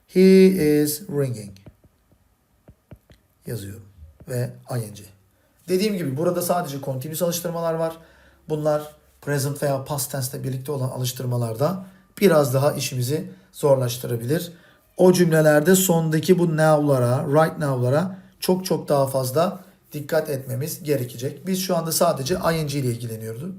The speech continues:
ilgileniyoruz. Bu yüzden de işimiz biraz daha kolay. Sekize bakalım. Oldukça hızlı koşuyorlar. They blah blah quite fast. They olduğu için, çoğul olduğu için buradan are'ı seçeceğim.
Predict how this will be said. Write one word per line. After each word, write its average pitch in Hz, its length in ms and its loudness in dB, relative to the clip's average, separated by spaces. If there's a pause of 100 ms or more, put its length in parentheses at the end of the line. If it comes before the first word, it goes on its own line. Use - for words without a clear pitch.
ilgileniyoruz. 127 760 -6 (420)
Bu 190 140 8
yüzden 143 340 4
de 190 60 0
işimiz 170 360 -2
biraz 127 280 0
daha 156 180 0
kolay. 139 240 -2 (540)
Sekize 196 420 4
bakalım. 214 480 4 (1200)
Oldukça 175 360 2
hızlı 202 140 4
koşuyorlar. 196 580 4 (200)
They 185 280 6
blah 185 300 6
blah 180 280 2
quite 170 280 2
fast. 170 360 0 (420)
They 208 260 6
olduğu 185 280 4
için, 180 400 0
çoğul 180 520 2
olduğu 139 300 2
için 165 240 -6
buradan 143 340 -2
are'ı 135 180 -2
seçeceğim. 170 480 -6